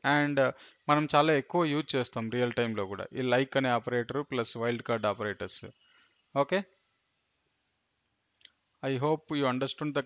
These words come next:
concept. Thank you. So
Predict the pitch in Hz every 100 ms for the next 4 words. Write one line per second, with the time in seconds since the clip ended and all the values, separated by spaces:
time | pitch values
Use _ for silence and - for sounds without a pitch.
0 | 127 120 123 175 - _ _ _ _ _
1 | _ _ _ _ _ _ _ _ _ _
2 | _ - 135 123 113 104 _ _ _ _
3 | _ -